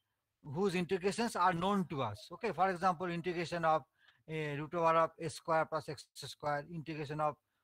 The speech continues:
one by root over of x square x square. All these integrations are done. So what we do, we by,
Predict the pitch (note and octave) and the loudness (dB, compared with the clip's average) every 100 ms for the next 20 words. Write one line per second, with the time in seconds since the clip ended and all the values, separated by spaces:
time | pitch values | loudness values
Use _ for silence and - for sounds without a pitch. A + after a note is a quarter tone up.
0 | _ C#3+ E3+ F#3 E3+ F3+ E3 C#3+ E3 D#3 | _ 4 4 4 4 2 2 -2 0 0
1 | D3+ C#3+ - E3 C#3+ D3 C#3 B2 C3+ D#3 | 0 -4 -10 -14 -10 -10 -10 -12 -10 0
2 | F3 G3+ F#3+ F3+ D#3+ D3 D#3+ F#3+ F3+ D3+ | 2 2 0 -4 -8 -10 -10 -8 -4 -4
3 | B2+ C3+ A2+ - _ - - _ - F#3 | 2 2 2 -6 _ -20 -20 _ 2 4
4 | F#3 - _ _ - E3 G#3+ A3 A3 C4 | 4 0 _ _ 0 0 2 0 0 0
5 | F3+ G3 F3 E3 F#3 G#3+ | 0 -2 4 4 6 2